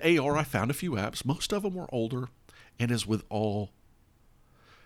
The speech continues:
<sighs> apps, anytime you see an app that has, that hasn't been updated in a couple of years, you know that there's no work being done on it.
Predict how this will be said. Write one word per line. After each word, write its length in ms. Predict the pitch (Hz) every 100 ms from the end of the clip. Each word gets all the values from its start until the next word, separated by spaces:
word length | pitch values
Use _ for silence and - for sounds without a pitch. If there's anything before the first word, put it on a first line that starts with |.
| - - - - - - - -
<sighs> 20 |
apps, 1040 | 127 117 90 71 - - - 110 98 - -
anytime 560 | 170 208 - 135 123
you 140 | 110 110
see 240 | - 107
an 60 | 95
app 240 | 92 92
that 160 | 98 92
has, 400 | 98 90 85 - -
that 200 | 104 107
hasn't 280 | 123 113 104
been 120 | 90
updated 420 | 82 - 85 82
in 40 | 80
a 60 |
couple 260 | 78 82 -
of 60 | 80
years, 240 | 82 -
you 80 | 107
know 380 | 98 90 82 - -
that 120 | 90
there's 220 | 92 82
no 80 | 82
work 260 | - - 92
being 200 | 90 -
done 180 | - -
on 80 |
it. 100 | -